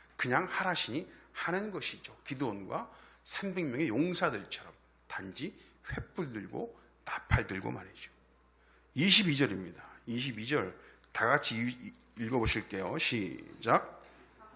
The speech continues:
친구끼리 칼로 치게 하심으로 됐습니다. 여기까지 됐습니다. 사실상 여러분, 삼백 명은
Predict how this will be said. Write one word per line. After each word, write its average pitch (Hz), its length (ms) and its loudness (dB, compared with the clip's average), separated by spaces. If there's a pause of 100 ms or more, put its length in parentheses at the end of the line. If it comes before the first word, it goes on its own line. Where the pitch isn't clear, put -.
(4000)
친구끼리 175 680 2
칼로 190 520 0
치게 214 340 6
하심으로 156 840 12
됐습니다. 98 580 6
여기까지 104 280 -2
됐습니다. 85 400 -12 (1300)
사실상 196 880 10 (140)
여러분, 175 240 0
삼백 285 460 4
명은 147 440 2